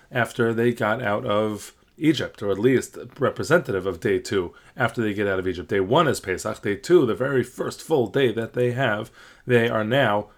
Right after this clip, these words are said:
beginning this count. It sort of implies and underlines how precious time is, and particularly the time between this moment and the moment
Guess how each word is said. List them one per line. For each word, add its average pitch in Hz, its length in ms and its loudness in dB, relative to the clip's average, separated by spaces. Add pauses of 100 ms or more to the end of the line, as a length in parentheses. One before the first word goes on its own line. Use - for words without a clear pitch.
(160)
beginning 113 360 -2
this 104 160 -4
count. 92 300 -2
It 98 120 -12 (560)
sort 127 220 2
of 104 100 2
implies 120 460 2
and 107 80 -4
underlines 113 440 0
how 104 180 0 (220)
precious 131 420 2
time 90 340 -4
is, 131 260 -4 (240)
and 117 160 -8
particularly 135 400 2
the 110 100 2
time 131 560 0 (200)
between 131 640 -2
this 156 220 0
moment 107 280 -2
and 104 100 -2
the 107 60 -4
moment 117 340 -2